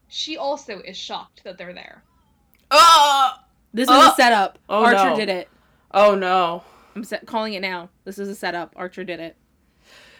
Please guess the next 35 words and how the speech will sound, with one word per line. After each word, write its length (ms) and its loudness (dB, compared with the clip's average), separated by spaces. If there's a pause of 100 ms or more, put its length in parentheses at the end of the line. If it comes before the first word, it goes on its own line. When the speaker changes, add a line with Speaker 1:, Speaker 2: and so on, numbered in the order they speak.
Speaker 2:
Francesca 480 0
literally 340 2
ruins 320 0
it 160 -2
'cause 120 -10
she, 120 -4
like, 180 -2
makes 240 -4
these, 300 -6
like, 360 -6 (320)
outrageous, 600 2
like, 240 -2
things, 360 -2
and 120 -4
then 80 -4
they're 120 4
right. 260 2
Speaker 3:
<laughs> 580 4 (2000)
That's, 320 2
that's 320 -2
gonna 120 -10
be 80 -8
my 120 -8
first 220 -10
prediction. 380 -10
Speaker 1:
Well, 140 -6
we'll 160 -10
see. 280 -14
Speaker 2:
Like, 240 4
I'm 380 4
just 260 0
here 180 2
for 120 -4
the 120 0
ride, 600 0